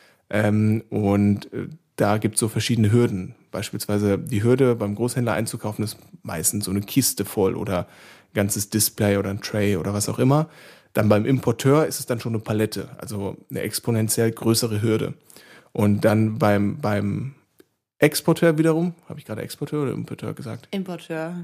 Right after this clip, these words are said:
Speaker 1: Super. Ähm,
Speaker 2: <laughs>
Speaker 1: beim Exporteur wiederum ist es dann wiederum Container, weil alles unter einem Container zu verschiffen, ist einfach viel zu teuer und rentiert sich nicht. Und so gucken wir halt, wann erreichen wir diese, diese Benchmarks oder wann erreichen wir diese Hürden, damit wir vertikal integrieren können.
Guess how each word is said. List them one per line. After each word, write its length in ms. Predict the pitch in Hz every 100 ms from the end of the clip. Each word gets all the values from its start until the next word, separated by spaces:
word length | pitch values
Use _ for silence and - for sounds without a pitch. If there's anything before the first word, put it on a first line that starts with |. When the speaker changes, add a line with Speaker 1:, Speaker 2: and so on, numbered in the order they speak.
| 160
Speaker 1:
Super. 260 | 104 - - - - - -
Ähm, 440 | 113 110 113 117 110
Speaker 2:
<laughs> 0 |
Speaker 1:
beim 160 | 110
Exporteur 640 | 113 - - 147 156 147 143
wiederum 360 | 139 135 135
ist 160 | 123 131
es 100 | 120
dann 200 | 120 117
wiederum 420 | 117 113 113 -
Container, 600 | - 110 127 123 101 101
weil 140 | 104
alles 260 | - 127 127
unter 240 | 160 160
einem 160 | 139 123
Container 380 | 123 123 139 135
zu 100 | 127
verschiffen, 640 | 123 - 160 131 143 180 - - _ _ _
ist 120 | - 113
einfach 220 | 123 117
viel 200 | 139 131
zu 120 | 120
teuer 340 | - 131 131
und 160 | 120 110
rentiert 320 | 113 123 117
sich 180 | 113 113
nicht. 260 | 107 - _ _ - _
Und 200 | - 107
so 140 | 127 135
gucken 300 | - 143 135
wir 120 | 120
halt, 240 | 117 117 117
wann 200 | 113 131
erreichen 460 | 110 104 123 139
wir 120 | 131 127
diese, 480 | 131 127 127 127
diese 340 | 123 123 123 120
Benchmarks 720 | 120 139 - 143 135 139 127
oder 180 | 113 113
wann 160 | 117
erreichen 440 | 117 113 113 120 123
wir 60 |
diese 280 | 117 120 120
Hürden, 320 | 135 143 139 - - _ -
damit 300 | 110 120 -
wir 120 | 117
vertikal 440 | 107 107 107 113 95
integrieren 440 | - - 113 104
können. 300 | 107 98